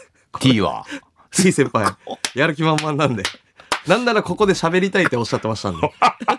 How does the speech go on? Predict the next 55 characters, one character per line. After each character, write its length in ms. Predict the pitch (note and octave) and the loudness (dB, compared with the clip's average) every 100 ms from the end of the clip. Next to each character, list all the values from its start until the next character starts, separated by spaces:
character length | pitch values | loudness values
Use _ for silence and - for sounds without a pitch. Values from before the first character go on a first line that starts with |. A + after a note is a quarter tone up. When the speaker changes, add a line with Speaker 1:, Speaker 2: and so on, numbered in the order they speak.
| - | 0
Speaker 1:
<laughs> 880 | - - - - - - - - - | 0 0 -6 -8 -10 -10 -6 -6 -2
喋 200 | C4 B3+ | 4 4
ら 160 | C4+ D4+ | 4 2
せ 500 | - - - C#4+ C4+ | -2 -14 -4 0 0
る 160 | A#3+ | 0
と 180 | - A2 | 0 0
ど 420 | F#2 B2+ D#3+ D3+ | 2 2 4 0
う 100 | C#3 | -2
か 160 | - G2 | -2 0
な 120 | F2 | 2
っ 20 | |
て 60 | A3 | 2
い 20 | |
う。 20 | |
Speaker 2:
ど 60 | C#4 | 4
う 60 | A3+ | 2
な 40 | |
ん 20 | F3+ | 2
で 120 | C#3 | 2
す 80 | C3 | 2
か 120 | A#2 | -2
ね。 380 | A2+ B2 A#2 G2+ | 2 2 2 -2
Speaker 1:
そ 220 | - C3 | -2 0
れ 80 | F3 | 2
は 80 | |
も 80 | D#3+ | 2
う 40 | C#3+ | -2
ち 80 | |
ょ 20 | G#2 | -2
っ 20 | |
と 60 | |
編 160 | F2+ G2+ | 0 0
成 100 | F2+ | 0
に 100 | F2+ | -2
聞 120 | F#2+ | 0
い 20 | |
て 80 | F2 | -2
み 60 | E2 | -2
な 80 | D#2 | -2
い 20 | |
と 80 | A#2 | -2
わ 80 | |
か 100 | B2 | 0
ん 20 | - | -2
な 80 | |
い。 20 | - | 0
Speaker 2:
ま 0 | |
た 60 | |
新 80 | A#2+ | 2
年 180 | F3+ A#3 | 4 4
Speaker 1:
い 20 | |
い 40 | |
で 100 | F3 | 4
す 120 | B2+ G#2+ | 0 0
ね。 280 | F2+ D2+ | 0 -2